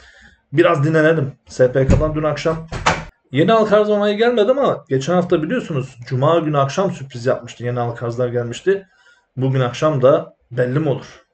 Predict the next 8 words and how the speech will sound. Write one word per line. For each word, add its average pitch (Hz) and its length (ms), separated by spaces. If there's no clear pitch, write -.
Belki 131 540
yeni 123 260
bir 113 80
halka 110 360
arz 104 120
onayı 123 440
gelebilir 131 440
arkadaşlar. 113 600